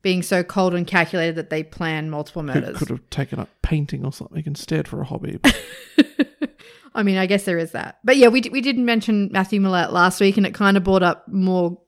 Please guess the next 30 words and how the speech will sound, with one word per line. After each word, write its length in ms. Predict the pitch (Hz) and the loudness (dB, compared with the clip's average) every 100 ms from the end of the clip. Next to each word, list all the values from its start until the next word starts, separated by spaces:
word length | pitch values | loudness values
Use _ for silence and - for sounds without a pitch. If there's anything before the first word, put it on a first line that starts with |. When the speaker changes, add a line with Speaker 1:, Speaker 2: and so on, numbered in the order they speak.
| _ | _
Speaker 1:
questions. 840 | - 208 - 277 359 381 - - - _ _ - | 2 2 0 -4 -4 -6 -10 -20 -20 _ _ -4
Speaker 2:
Yes. 240 | - - - _ | -4 -4 -18 _
Speaker 1:
Um, 400 | 202 185 185 185 | -2 -2 -4 -8
so 160 | - 214 | -2 2
I 240 | 175 214 - _ - | 2 0 -4 _ 4
thought 140 | 254 | 6
I'd 120 | 254 | 4
just 160 | 240 - | 2 -2
cover 300 | - 185 254 | -4 -2 0
it 220 | 285 - | 0 -2
this 180 | 277 - | -6 -6
week, 340 | 311 311 - - - | -6 -6 -10 -8 -2
and 280 | 214 214 - | 0 -2 -4
I 80 | 202 | 0
gotta 160 | 233 | 0
tell 200 | 233 226 | 2 2
you, 80 | 190 | 2
it's 180 | 190 190 | 0 -2
a 60 | 180 | 2
real 120 | 180 | 2
<laughs> 0 | |
bummer. 440 | 190 214 196 190 190 - _ _ | 4 4 2 0 -4 -10 _ _
I 60 | 208 | -4
don't 120 | 220 | -2
know 80 | 226 | 0
how 220 | 214 214 | 0 2
else 160 | 214 202 | 0 -2
to 80 | 202 | -4
put 200 | 226 220 | 0 2
it. 300 | 220 - | 2 -4